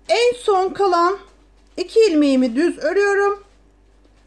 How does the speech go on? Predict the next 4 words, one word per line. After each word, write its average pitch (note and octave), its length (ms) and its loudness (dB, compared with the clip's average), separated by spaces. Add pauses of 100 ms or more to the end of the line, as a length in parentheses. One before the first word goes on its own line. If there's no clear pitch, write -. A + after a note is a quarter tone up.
Sıramı F#4 600 -2 (240)
tamamlıyorum. F#3 640 -8 (880)
Bundan A4 380 0
sonrasında C#4+ 840 -2